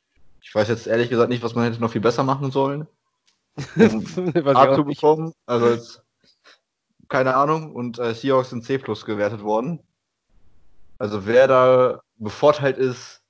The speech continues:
Speaker 1: sieht zumindest auch E S P N ähnlich, wie zumindest ich es sehe.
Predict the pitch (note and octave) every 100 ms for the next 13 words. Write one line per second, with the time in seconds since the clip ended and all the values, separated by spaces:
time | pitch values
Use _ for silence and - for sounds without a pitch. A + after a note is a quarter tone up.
0 | _ - - - B2+ A#2+ A2+ G2 G#2+ -
1 | A#2 A2+ G#2+ G#2 G#2 G#2 G2+ G#2+ - G#2
2 | G2+ G2 G#2 G#2 G2+ G2+ - - G2+ G2+
3 | G2+